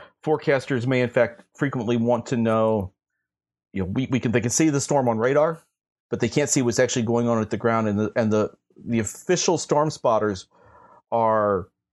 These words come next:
the trained storm spotters are, are good at providing that information and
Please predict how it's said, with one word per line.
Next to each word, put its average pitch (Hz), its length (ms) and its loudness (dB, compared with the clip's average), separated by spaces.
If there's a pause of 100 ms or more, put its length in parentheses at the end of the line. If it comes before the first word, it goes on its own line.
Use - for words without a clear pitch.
(520)
the 123 120 -8
trained 147 260 0
storm 139 220 0
spotters 117 320 0
are, 107 140 0
are 101 260 -2
good 151 180 2
at 151 80 -2
providing 120 460 2
that 113 100 0
information 104 540 -2
and 87 120 -4